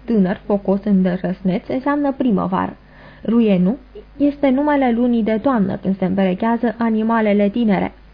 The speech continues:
Pora înseamnă mijlocul verii. Nota nouăsprezece. Preotul lui Iarovit proclama în numele acestuia, citez: „Eu sunt zeul vostru care crește iarba pe câmpuri și frunza în păduri.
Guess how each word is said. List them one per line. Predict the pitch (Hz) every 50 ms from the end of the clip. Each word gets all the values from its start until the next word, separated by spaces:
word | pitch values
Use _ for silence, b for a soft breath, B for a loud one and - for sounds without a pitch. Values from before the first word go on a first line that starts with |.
| B B B B B B -
Pora | - 233 277 311 330 320
înseamnă | 294 277 302 302 311 302 285 262
mijlocul | 254 277 285 - - 269 254 - 240 226
verii. | 208 196 208 - - - - - - - - - - -
Nota | 285 285 285 294 294 285
nouăsprezece. | 302 302 277 208 196 - - 190 196 196 - 180 180 - - - - - - - - -
Preotul | - 226 285 311 330 311 302 285
lui | 262 262 247 202 - - - 208 202
Iarovit | 254 247 208 190 185 185 185 190 233 269 - - -
proclama | - 277 269 269 269 254 240 247 294 311 294 -
în | 233 226
numele | 214 220 226 226 214 214 202 -
acestuia, | - 196 202 196 - 190 185 - - - 185 185 - - - - -
citez: | - - 214 202 - 196 190 196 - B B B B B B B
„Eu | 233 240 233
sunt | 220 202 226 220 208 196 196 196 190
zeul | 226 220 214 208 196
vostru | 190 185 196 220 254 - - 285 302
care | 294 - 254 233 220 208
crește | 208 - 247 254 233 - - - 208 196 196
iarba | 202 214 226 226 214 196 190 185
pe | - 190
câmpuri | 190 190 214 247 254 254 277 285 277
și | 277 - 240
frunza | - - 254 247 226 220 233
în | 220 208 208
păduri. | 202 220 214 208 254 233 196 202